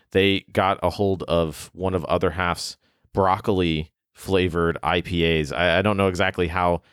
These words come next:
that beer was billed, but it was basically a, an I P A that had broccoli notes. And that really kind of was one of my very early experiences in the craft beer world where I said,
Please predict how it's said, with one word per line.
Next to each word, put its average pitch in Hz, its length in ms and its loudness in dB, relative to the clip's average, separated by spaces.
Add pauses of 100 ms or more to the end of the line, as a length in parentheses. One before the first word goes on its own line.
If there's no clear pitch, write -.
(140)
that 87 200 -2
beer 92 200 -2
was 80 200 -6
billed, 95 360 2 (340)
but 120 100 0
it 127 40 6
was 110 120 0
basically 113 640 0 (120)
a, 95 220 0
an 90 180 0
I 87 180 -2
P 95 200 0
A 98 100 2
that 85 160 -2
had 87 240 -4 (420)
broccoli 95 420 -2
notes. 67 380 -8 (460)
And 98 380 -2 (440)
that 107 320 -2
really 107 420 2 (100)
kind 104 300 0
of 90 140 -4
was 95 200 0
one 101 180 0
of 95 80 0
my 87 200 -2
very 113 400 0
early 101 320 0
experiences 90 800 -4
in 87 220 -8
the 85 60 -4
craft 90 320 -4
beer 87 220 -4
world 90 260 -2
where 80 140 -2
I - 40 -4
said, 82 240 -6